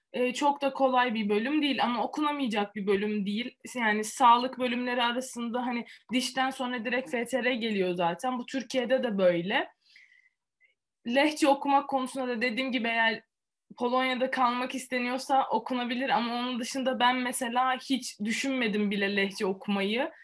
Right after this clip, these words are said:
Yani direkt İngilizceyi düşündüm ben. İngilizce okumak istedim ki bitirdikten sonra da hani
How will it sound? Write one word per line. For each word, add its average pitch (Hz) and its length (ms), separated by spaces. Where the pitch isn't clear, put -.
Yani 214 400
direkt 254 300
İngilizceyi 208 600
düşündüm 190 560
ben. 185 140
İngilizce 208 400
okumak 190 360
istedim 226 420
ki 214 180
bitirdikten 226 580
sonra 214 400
da 254 60
hani 220 380